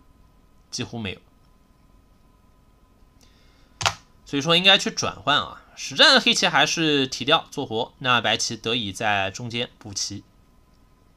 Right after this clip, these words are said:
下一手棋这个白棋补的就比较的生硬啊，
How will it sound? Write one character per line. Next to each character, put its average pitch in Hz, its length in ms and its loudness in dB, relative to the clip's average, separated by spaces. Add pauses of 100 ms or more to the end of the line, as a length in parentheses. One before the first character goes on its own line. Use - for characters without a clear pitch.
(1200)
下 277 340 6
一 196 100 8
手 110 240 2
棋 127 720 -2
这 156 100 -4
个 120 180 0
白 120 200 0
棋 131 320 -2
补 98 240 -14
的 110 440 0
就 101 560 -8 (280)
比 110 100 -10
较 131 200 0
的 113 260 -2
生 165 280 -4
硬 175 160 -12 (120)
啊， - 220 -20